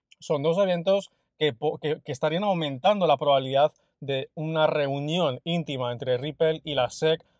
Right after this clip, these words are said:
para intentar, pues, que esta, la sec, saque algo de beneficio de todo esto. Porque si al final se da el fallo final, vamos, estoy muy convencido de que no se lleva nada la sec, o si se lleva algo, se lo va a llevar, pero vamos, muy poco.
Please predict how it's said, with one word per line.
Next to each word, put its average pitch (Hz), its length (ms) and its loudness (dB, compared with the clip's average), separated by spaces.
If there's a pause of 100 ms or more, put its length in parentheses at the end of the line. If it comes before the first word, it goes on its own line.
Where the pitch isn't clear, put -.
(160)
para 156 320 6
intentar, 139 720 2 (260)
pues, 147 180 0
que 170 160 4
esta, 175 260 4
la 120 140 4
sec, 170 320 0 (180)
saque 160 380 4
algo 147 240 6
de 135 80 2
beneficio 139 680 0
de 123 100 -2
todo 123 240 0
esto. 113 180 -6
Porque 131 260 -4
si - 60 -4
al 135 80 -4
final 196 240 0
se 196 120 0
da 190 100 6
el 170 80 2
fallo 160 240 2
final, 165 360 0 (340)
vamos, 156 240 2
estoy 170 120 -2
muy 185 220 0
convencido 170 520 0
de 147 140 0
que 127 300 -6
no 156 220 -4
se 180 180 -2
lleva 147 240 4
nada 127 220 2
la 127 100 2
sec, 208 360 -2
o 165 120 2
si 156 140 -12
se 147 140 -2
lleva 160 240 6
algo, 185 280 4 (220)
se - 160 -2
lo 139 80 4
va 147 100 8
a - 20 8
llevar, 156 300 4 (180)
pero 135 140 -2
vamos, 123 300 -6
muy 147 380 -2
poco. 160 420 2